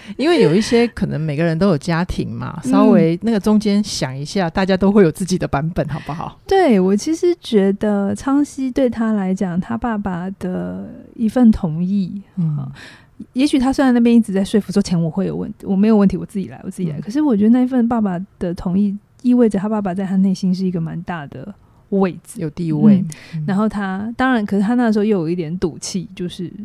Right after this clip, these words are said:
Speaker 2: 刚跟女朋友分手嘛，然后就是因为没有车的问题，所以有一点，
Speaker 1: 嗯。
Speaker 2: 我觉得他是有一点把这个情绪给撒出来，
Speaker 1: 对，
Speaker 2: 然后
Speaker 1: 没地方接吻，
Speaker 2: 对，
Speaker 1: 不爽。
Speaker 2: 就，就故意这样子。可是这个时候姐姐进来了，姐姐，
Speaker 1: 嗯。
Speaker 2: 其实我觉得姐姐常常在这个家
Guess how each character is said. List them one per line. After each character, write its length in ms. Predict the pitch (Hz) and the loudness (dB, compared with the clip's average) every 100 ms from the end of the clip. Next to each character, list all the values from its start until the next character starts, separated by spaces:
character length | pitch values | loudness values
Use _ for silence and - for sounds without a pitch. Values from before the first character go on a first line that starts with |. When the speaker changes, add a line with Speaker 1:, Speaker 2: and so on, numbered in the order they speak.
| 233 247 311 285 | -14 -16 _ -12
Speaker 2:
刚 200 | - 196 | -2 2
跟 160 | 220 208 | 4 4
女 120 | 180 | 4
朋 120 | 165 | 0
友 60 | 170 | -4
分 240 | - 170 | -4 -6
手 180 | 175 135 | -6 -8
嘛， 280 | 127 123 - - | -10 -14 -16 -10
然 100 | 175 | -6
后 60 | |
就 160 | 180 202 | 0 0
是 80 | 190 | 2
因 120 | 185 | 2
为 80 | 185 | 0
没 120 | 175 | -2
有 100 | - | -6
车 240 | - 170 | -10 -10
的 100 | 156 | -6
问 160 | 160 151 | -6 -6
题， 200 | - - | -10 -10
所 160 | 180 190 | -4 -2
以 80 | 190 | 0
有 140 | 185 | 0
一 20 | |
点， 160 | 233 220 | 0 0
Speaker 1:
嗯。 40 | |
Speaker 2:
我 40 | 180 | 0
觉 160 | 190 | 0
得 60 | 208 | 0
他 80 | 233 | 0
是 80 | |
有 100 | 233 | 0
一 40 | 185 | 0
点 200 | 185 170 - - - | -2 -6 -14 -20 -16
把 100 | - | -8
这 100 | 156 | -2
个 80 | 240 | -2
情 200 | 220 170 | 0 -2
绪 120 | 185 | -4
给 120 | 202 170 | -4 -6
撒 200 | - - - | -8 -12 -12
出 240 | - 175 | -16 -12
来， 180 | 143 85 | -12 -8
Speaker 1:
对， 120 | - | -6
Speaker 2:
然 100 | 170 | -4
后 60 | - | -2
Speaker 1:
没 80 | 156 | 0
地 100 | 196 | 0
方 180 | 180 180 | 2 0
接 220 | - 160 | 0 0
吻， 240 | 160 151 165 - | 2 0 -4 -2
Speaker 2:
对， 80 | |
Speaker 1:
不 40 | 190 | 0
爽。 260 | 131 202 - - - | 0 -4 -8 -14 -6
Speaker 2:
就， 140 | 202 | -6
就 160 | 185 202 | -4 -6
故 260 | 190 196 | -2 0
意 200 | 180 175 | 0 -4
这 80 | - | -6
样 200 | 147 160 | -8 -6
子。 160 | 196 - - - - | -6 -8 -14 -16 -20
可 140 | - 247 | -2 0
是 40 | |
这 140 | 302 330 | 2 0
个 60 | |
时 80 | 262 | 0
候 80 | 247 | -2
姐 160 | - | -2
姐 180 | 139 147 | -10 -10
进 240 | 147 196 131 | -10 -8 -8
来 180 | 85 101 | -12 -16
了， 120 | 113 | -14
姐 180 | 202 170 | -10 -10
姐， 320 | - 165 180 - | -8 -8 -10 -10
Speaker 1:
嗯。 240 | 165 160 151 - _ _ | -8 -6 -8 -16 _ _
Speaker 2:
其 140 | - | -8
实 160 | 285 359 | 0 2
我 120 | 277 | 4
觉 100 | 202 | 2
得 60 | 247 | 0
姐 120 | 196 | -2
姐 160 | 175 | -4
常 160 | 175 180 | -4 -4
常 100 | 196 | -2
在 100 | 226 | -2
这 140 | 226 | 0
个 100 | 214 | -2
家 160 | 190 208 | -2 -4